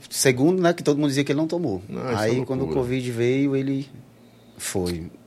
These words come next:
Speaker 1: Cara, eu admirava demais o trabalho dele, cara,
Speaker 2: Bibi,
Speaker 1: muito profissional.
Speaker 2: Bibi, é, ele sempre falava comigo e perguntava, "Lobão, como é que faz aquela gravação assim?" Então, muito humilde,
Speaker 1: A gente
Speaker 2: Bibi,
Speaker 1: diz que eu
Speaker 2: cara.
Speaker 1: pareço com ele.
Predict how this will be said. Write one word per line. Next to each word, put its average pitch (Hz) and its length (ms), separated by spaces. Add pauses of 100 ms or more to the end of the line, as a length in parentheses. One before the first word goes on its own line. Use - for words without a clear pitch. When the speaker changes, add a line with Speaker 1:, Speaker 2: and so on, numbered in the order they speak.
(120)
Speaker 1:
Cara, 104 180
eu 101 320
admirava 110 540
demais 120 180
o - 20
trabalho 104 280
dele, 90 180
cara, 113 180
Speaker 2:
Bibi, 110 220
Speaker 1:
muito 117 180
profissional. 135 420
Speaker 2:
Bibi, 139 120
é, 139 260
ele 127 140
sempre 143 400
falava 123 300
comigo 113 340
e - 20
perguntava, 113 460
"Lobão, 175 220
como 165 160
é - 20
que 170 80
faz 170 200
aquela 160 200
gravação 151 360
assim?" 170 420
Então, 127 180
muito 165 420
humilde, 107 440
Speaker 1:
A 139 60
gente 151 100
Speaker 2:
Bibi, 104 100
Speaker 1:
diz 151 100
que - 60
eu - 40
Speaker 2:
cara. - 40
Speaker 1:
pareço 151 300
com 156 160
ele. 98 140